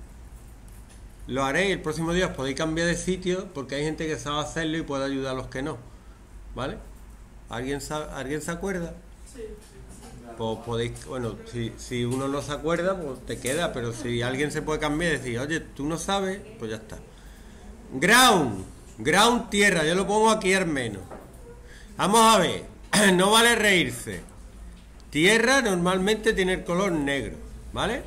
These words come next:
Speaker 1: Le puedes poner con lo que quieras. El otro día tuve un problema con un alumno porque él tenía el cable de todos los colores menos negro. Y él decía, "No, es que tú me has dicho que tierra tiene que ser cable negro". Digo, "Sí, pero en la realidad el color del cable da igual.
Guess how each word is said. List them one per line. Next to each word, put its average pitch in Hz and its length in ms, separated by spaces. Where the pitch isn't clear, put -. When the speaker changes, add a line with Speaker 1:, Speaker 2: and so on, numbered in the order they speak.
Speaker 1:
Le 131 120
puedes 147 180
poner 180 280
con 185 120
lo 185 120
que 175 160
quieras. 101 340
El 127 100
otro 147 160
día 190 140
tuve 160 160
un 170 120
problema 190 280
con 190 140
un 190 120
alumno 233 520
porque 208 560
él 180 280
tenía 143 300
el 170 80
cable 196 220
de 147 60
todos 160 200
los 170 80
colores 190 260
menos 190 280
negro. 170 240
Y 135 60
él 143 100
decía, 143 260
"No, 160 140
es 170 60
que 180 100
tú 180 120
me 202 100
has 202 120
dicho 226 160
que 202 120
tierra 180 280
tiene 185 220
que 175 80
ser 175 200
cable 160 280
negro". 180 280
Digo, 104 240
"Sí, 139 140
pero 139 160
en 127 80
la 123 80
realidad 113 380
el 123 40
color 127 240
del 135 200
cable 156 260
da 143 160
igual. 190 400